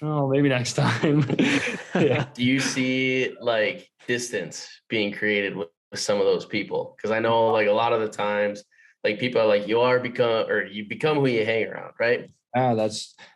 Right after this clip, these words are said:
Speaker 1: that's a, yeah. See, I mean, you could, like, make that argument, and, like, I have such, like, a deep, I, I care about, like, so many of my good friends who I've grown up with, and, you know, maybe they n-, might not be, like, in the right headspace or in the right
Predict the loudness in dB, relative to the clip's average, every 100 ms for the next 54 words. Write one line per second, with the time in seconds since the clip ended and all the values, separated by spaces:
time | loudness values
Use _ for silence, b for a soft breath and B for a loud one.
0 | -2 0 0 -2 0 2 2 -2 -4 -2
1 | 0 0 -2 -10 _ -8 -2 0 -2 -4
2 | b b _ _ _ _ -4 -2 0 0
3 | 0 0 -2 -2 -2 0 -2 -4 -4 -4
4 | -6 -12 _ _ -6 -2 -2 0 0 0
5 | -2 -4 -4 -10 -14 _ -4 -4 -6 -2
6 | 0 -2 -6 _ _ _ -2 0 0 -2
7 | -4 -2 0 0 0 -2 -4 -6 -6 -4
8 | -4 -4 -6 -8 -8 -10 -8 -8 -8 -8
9 | -8 -8 -8 -8 -10 -8 -8 -8 -8 -10
10 | -12 -14 -10 -6 -6 -2 0 0 -2 -6
11 | -8 -10 -8 -8 -8 -10 -6 -4 -2 -4
12 | -6 -8 -8 -8 -8 -8 -8 -8 -10 -10
13 | -8 -8 -6 -8 -10 -8 -6 -6